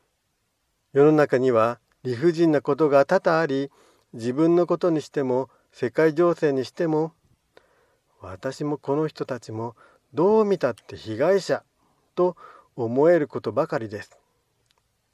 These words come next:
しかし、たとえそうであったとしても、私たちは神様の前にはあくまでも罪人なのです。ですから、その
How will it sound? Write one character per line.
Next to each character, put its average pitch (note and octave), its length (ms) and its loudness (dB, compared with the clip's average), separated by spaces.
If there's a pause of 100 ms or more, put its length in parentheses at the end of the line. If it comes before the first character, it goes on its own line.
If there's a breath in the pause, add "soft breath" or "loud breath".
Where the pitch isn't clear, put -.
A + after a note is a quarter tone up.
(160)
し - 80 -20
か C#3+ 120 -4
し、 B2 300 -8 (480 soft breath)
た F3 140 -2
と A3 180 2
え G#3+ 100 2
そ A3+ 260 4
う G3+ 60 2
で E3+ 160 -2
あ A3+ 100 -2
っ - 60 -2 (160)
た F#3+ 140 0
と E3 140 -6
し - 140 -12
て A#3 160 2
も、 G#3+ 200 6 (760)
私 A#2+ 240 -8
た - 140 -16
ち - 140 -16
は B2 200 -10 (440 soft breath)
神 A#2+ 200 -4
様 G#2+ 240 -6
の G2 100 -12
前 C3 260 -6
に C3 140 -6
は C3 180 -8 (240 soft breath)
あ G3+ 120 0
く - 160 -6
ま F#3+ 160 2
で F3+ 120 0
も F#3 200 2 (200)
罪 C3 340 -4
人 D#3 240 -2
な D#3+ 140 0
の C#3 120 -2
で G#2 140 -10
す。 - 100 -20 (1300)
で C3 120 2
す - 80 -12
か B2 120 -4
ら、 D#3+ 180 -2 (480 soft breath)
そ - 160 -10
の C#3+ 240 0